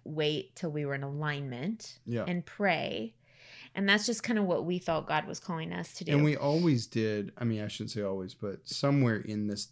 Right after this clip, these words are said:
Speaker 2: time, we really did fully see children as a blessing from God and as a
Speaker 1: Oh,
Speaker 2: gift from
Speaker 1: yes.
Speaker 2: God, no
Speaker 1: For
Speaker 2: matter
Speaker 1: sure.
Speaker 2: how difficult it was for us.
Speaker 1: Well,
Speaker 2: But
Speaker 1: we always
Speaker 2: still,
Speaker 1: did, yeah.
Speaker 2: but still, it was a matter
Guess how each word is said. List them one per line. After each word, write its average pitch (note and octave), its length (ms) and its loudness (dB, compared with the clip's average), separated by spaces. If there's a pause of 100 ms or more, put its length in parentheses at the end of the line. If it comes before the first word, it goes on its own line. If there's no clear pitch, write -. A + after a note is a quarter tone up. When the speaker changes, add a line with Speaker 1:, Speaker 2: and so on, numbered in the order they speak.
(140)
Speaker 2:
time, G2 460 -8 (480)
we B2 140 4
really A#2 540 4 (180)
did A2 280 0
fully A#2 380 0
see G2 460 -4 (360)
children G2+ 540 -4
as A2+ 80 -12
a B2 60 -10
blessing G2 420 -8
from - 220 -14
God F2+ 440 -10
and A2+ 120 -4
as G2 120 -8
a G2+ 100 -4
Speaker 1:
Oh, G#2 120 2
Speaker 2:
gift - 100 -4
from G2+ 100 -4
Speaker 1:
yes. G2 100 -4
Speaker 2:
God, F#2 400 -6
no A2+ 120 -4
Speaker 1:
For G#2+ 120 -4
Speaker 2:
matter G#2 120 -2
Speaker 1:
sure. G#2 200 -4
Speaker 2:
how G2 80 -4
difficult G#2 500 -10
it G#2 40 -10
was G#2 180 -8
for G#2+ 240 -6
us. G#2 260 -8 (380)
Speaker 1:
Well, G#3+ 100 4
Speaker 2:
But - 80 6
Speaker 1:
we E3 80 2
always D#3+ 140 2
Speaker 2:
still, C#3+ 160 8
Speaker 1:
did, - 160 0
yeah. - 220 -8 (120)
Speaker 2:
but C3 180 4
still, C3 440 4
it A2+ 40 2
was G#2+ 140 0
a A2 80 -2
matter G#2+ 420 -2